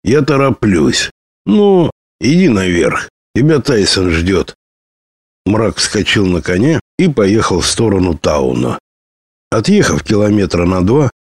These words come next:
свернул в лес и рысью направился к бункеру.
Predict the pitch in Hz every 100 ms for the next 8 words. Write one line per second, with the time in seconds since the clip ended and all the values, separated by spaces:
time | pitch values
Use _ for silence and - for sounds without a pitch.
0 | _ - 120 175 180 127 92 113 175 -
1 | - - 101 170 98 101 95 82 76 127
2 | 123 101 - 90 87 90 73 - 80 65